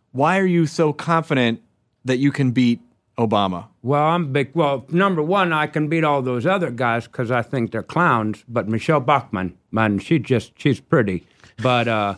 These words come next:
Speaker 2: but, uh, Obama is getting, I think he's, he's watching these debates and he's sitting there getting lazy, you know. And he's sitting, "I can beat these guys," but he doesn't know about me. So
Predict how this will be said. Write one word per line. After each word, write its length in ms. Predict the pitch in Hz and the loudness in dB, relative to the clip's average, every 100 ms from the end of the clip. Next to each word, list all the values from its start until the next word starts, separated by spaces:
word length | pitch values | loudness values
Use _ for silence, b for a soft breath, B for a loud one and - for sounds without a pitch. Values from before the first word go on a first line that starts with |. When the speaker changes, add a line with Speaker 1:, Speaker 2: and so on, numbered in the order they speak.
| b b b b _ | b b b b _
Speaker 2:
but, 340 | 123 131 120 120 | -4 0 0 -2
uh, 120 | 120 | -4
Obama 600 | 131 143 233 311 330 277 | -2 0 2 2 0 0
is 220 | 196 143 | 0 0
getting, 460 | 240 233 214 190 139 | -2 0 0 -2 0
I 160 | 170 | -2
think 300 | 208 226 208 | 0 -2 -2
he's, 280 | - 190 160 170 | 0 -2 0 0
he's 240 | 175 214 | 0 2
watching 420 | 247 240 233 202 | 2 0 0 0
these 160 | 208 170 | 2 0
debates 480 | - 151 208 196 170 | -2 0 0 0 0
and 100 | 165 | 0
he's 220 | 190 - | 0 0
sitting 240 | 226 180 | -2 0
there 140 | 170 151 | -2 0
getting 320 | 165 156 139 | 0 0 0
lazy, 400 | 139 180 123 104 | 0 0 -2 0
you 120 | 120 | 2
know. 280 | 143 120 107 _ | 2 2 -2 _
And 140 | 127 | 2
he's 180 | 135 143 | 2 2
sitting, 300 | - 147 135 | 0 -2 0
"I 160 | 131 175 | 0 0
can 220 | 196 135 | 0 0
beat 200 | 117 107 | 0 -2
these 180 | 113 101 | -2 -2
guys," 240 | 127 127 123 | -2 -2 -2
but 120 | 127 | 0
he 80 | 190 | 0
doesn't 240 | 185 156 | 0 0
know 120 | 156 143 | 0 0
about 260 | 127 117 | 0 0
me. 240 | 156 196 104 | 0 0 -2
So 340 | - 120 110 | -2 -2 -2